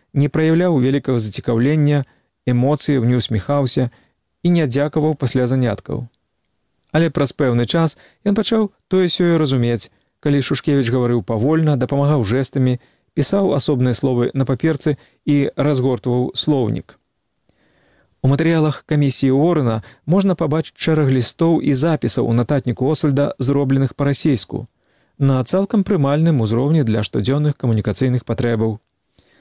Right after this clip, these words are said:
Па вяртанні ў Амерыку ён нават атрымаў прафесійную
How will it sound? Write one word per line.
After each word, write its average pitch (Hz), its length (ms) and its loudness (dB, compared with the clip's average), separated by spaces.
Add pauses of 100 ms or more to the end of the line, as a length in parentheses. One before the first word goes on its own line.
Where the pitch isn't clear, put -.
(340)
Па 139 80 2
вяртанні 135 480 2
ў 135 80 2
Амерыку 156 320 0
ён 131 240 2
нават 147 320 0 (240)
атрымаў 139 400 0
прафесійную 135 640 0